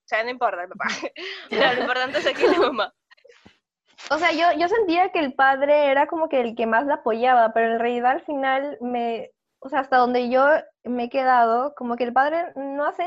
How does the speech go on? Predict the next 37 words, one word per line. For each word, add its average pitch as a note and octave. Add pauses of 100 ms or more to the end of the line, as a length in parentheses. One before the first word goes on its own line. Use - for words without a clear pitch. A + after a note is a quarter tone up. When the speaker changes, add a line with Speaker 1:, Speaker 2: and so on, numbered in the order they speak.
Speaker 2:
absolutamente D#4
nada, D4+
la A#3
madre C#4
es -
la D#4
Speaker 1:
Ujú. D#4
Speaker 2:
que D4
se C#4
preocupa B3
por A#3+
ella, C4
a B3
pesar B3
de D4
que C4+
se A#3+
sabe A#3+
que A3
tienen A3
una A#3+
relación A3+
como C4
que G3
súper A3
mala A3+
desde, G3
desde G3
que G3
era A3+
pequeña, G3+
porque G#3
es G3
adoptada F#3+
y G#3
todo A3
eso. C4